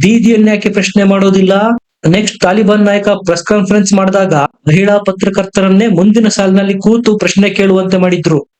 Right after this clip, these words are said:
ಇದಕ್ಕೆ ಅಫ್ಘಾನಿಸ್ತಾನ ಕ್ಲಾರಿಟಿನೂ ಕೊಟ್ಟಿದೆ. "ನಮ್ಮ ಮೊದಲ ಪ್ರೆಸ್ ಕಾನ್ಫರೆನ್ಸ್ ನಲ್ಲಿ ಅರ್ಜೆಂಟ್ ಅರ್ಜೆಂಟ್ ಆಗಿ ಮಾಡಿದ್ದು, ಅದರಲ್ಲಿ ಅವ್ಯವಸ್ಥೆ ಇದೆ, ಆದ್ರೆ ಅದನ್ನ ಸರಿ ಮಾಡಿಕೊಂಡಿದ್ದೇವೆ" ಅಂತ.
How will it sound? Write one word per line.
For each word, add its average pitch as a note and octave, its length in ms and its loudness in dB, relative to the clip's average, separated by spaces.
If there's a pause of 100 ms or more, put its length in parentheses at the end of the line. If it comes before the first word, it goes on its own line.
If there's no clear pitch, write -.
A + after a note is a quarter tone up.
(120)
ಇದಕ್ಕೆ G3+ 280 0
ಅಫ್ಘಾನಿಸ್ತಾನ G#3 640 0
ಕ್ಲಾರಿಟಿನೂ G#3+ 720 0
ಕೊಟ್ಟಿದೆ. G#3 380 0 (180)
"ನಮ್ಮ G3 220 0
ಮೊದಲ F#3 400 0 (220)
ಪ್ರೆಸ್ F#3+ 260 -4
ಕಾನ್ಫರೆನ್ಸ್ A3+ 600 0
ನಲ್ಲಿ F#3 520 2 (160)
ಅರ್ಜೆಂಟ್ A#3 460 0
ಅರ್ಜೆಂಟ್ G3+ 420 0
ಆಗಿ G3+ 200 0
ಮಾಡಿದ್ದು, F#3 640 2
ಅದರಲ್ಲಿ A3+ 440 0
ಅವ್ಯವಸ್ಥೆ A#3 680 0
ಇದೆ, F#3 440 0
ಆದ್ರೆ F3 220 0
ಅದನ್ನ F3 240 0
ಸರಿ F3+ 320 0
ಮಾಡಿಕೊಂಡಿದ್ದೇವೆ" G#3 800 0
ಅಂತ. G#3 240 0